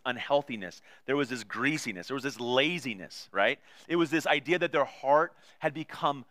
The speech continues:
just, like, almost like they don't wanna do anything. Like, they weren't seeking after God. They weren't challenging their soul. Like, there was nothing going on. They just become lazy in heart.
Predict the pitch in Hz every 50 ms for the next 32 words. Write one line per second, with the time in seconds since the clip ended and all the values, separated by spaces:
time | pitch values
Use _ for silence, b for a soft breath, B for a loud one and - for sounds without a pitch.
0 | _ _ _ _ _ _ - - 170 - - - _ _ _ _ _ - 147 139
1 | 135 - - _ _ - 147 156 160 156 - - 139 131 - 143 151 160 160 151
2 | 139 123 104 - - 147 147 156 156 135 113 - 104 95 95 - 135 135 131 -
3 | 156 147 127 123 123 135 160 165 175 - - - - 156 151 - 135 131 127 123
4 | - - 120 113 120 117 113 113 123 131 123 120 120 123 135 156 160 165 175 -
5 | b b b b - - - - 175 160 147 151 151 143 131 135 135 131 120 -
6 | - - 135 123 110 110 117 120 b b b b - 151 160 160 147 135 147 147
7 | 151 156 170 - - 196 185 175 175 175 165 160 151 131 127 127 131 139 160 -
8 | - 170 - - 170 156 143 139 131 123 127 135 143 156 170 180 185 147 175 185
9 | 180 - 175 160 131 - - - - 165 139 104 - - - - -